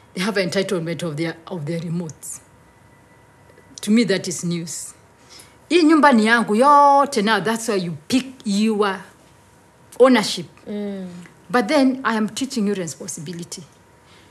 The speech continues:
Speaker 1: Spread your bed because you need to be responsible. You're not doing it for me. I'm not rewarding you because you do. No, that is a requirement.
Speaker 2: Okay.
Speaker 1: But then they'll have a request.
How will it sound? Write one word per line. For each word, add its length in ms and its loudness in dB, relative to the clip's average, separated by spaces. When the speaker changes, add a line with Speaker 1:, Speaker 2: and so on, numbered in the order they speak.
Speaker 1:
Spread 440 0
your 100 2
bed 400 2
because 420 -2
you 80 0
need 120 -2
to 60 -14
be 120 -8
responsible. 720 -12
You're 100 2
not 120 2
doing 160 -2
it 140 -2
for 180 -6
me. 200 -6
I'm 140 2
not 140 4
rewarding 480 2
you 80 -2
because 380 -10
you 80 -10
do. 160 -10
No, 240 -4
that 220 -4
is 200 -6
a 220 0
requirement. 800 -4
Speaker 2:
Okay. 500 -10
Speaker 1:
But 180 0
then 360 2
they'll 220 6
have 200 4
a 100 4
request. 640 -6